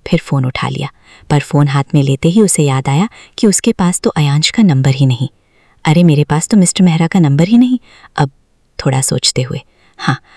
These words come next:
हमारा और उनका दोस्त कब काम आएगा? वैसे भी उनकी वजह से गड़बड़ हुई थी, बड़े मिलाने चले थे हमें, अब हमारा मैसेज उन तक पहुंचाएंगे विनीत जी, साथ ही तो रहते हैं।" बोलते आरवी ने WhatsApp खोला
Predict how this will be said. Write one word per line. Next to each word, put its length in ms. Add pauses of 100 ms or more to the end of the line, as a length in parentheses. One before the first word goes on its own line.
(140)
हमारा 320
और 120
उनका 220
दोस्त 280
कब 120
काम 280
आएगा? 280 (340)
वैसे 240
भी 140
उनकी 200
वजह 200
से 160
गड़बड़ 300
हुई 180 (100)
थी, 80 (320)
बड़े 180
मिलाने 360
चले 260
थे 140
हमें, 240 (320)
अब 140
हमारा 320
मैसेज 360
उन 80
तक 160
पहुंचाएंगे 520
विनीत 320
जी, 160 (240)
साथ 220 (100)
ही 40
तो 120
रहते 280
हैं।" 160 (320)
बोलते 380
आरवी 280
ने 80
WhatsApp 460
खोला 280